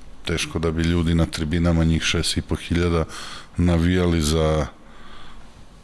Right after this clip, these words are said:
ekipu koja je ovamo pet igrača, znači četrdeset pet posto reprezentacije te bi nosili crnogorski igrači.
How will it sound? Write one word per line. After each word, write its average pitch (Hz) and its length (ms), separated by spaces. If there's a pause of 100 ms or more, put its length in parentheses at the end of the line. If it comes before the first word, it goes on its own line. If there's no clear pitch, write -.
(260)
ekipu 95 600
koja 98 260
je 98 140
ovamo 95 460
pet 98 360
igrača, 92 500 (200)
znači 92 320
četrdeset - 520
pet 101 220
posto 101 300
reprezentacije 92 720
te 95 280
bi 87 180
nosili 92 760
crnogorski 92 640
igrači. 80 400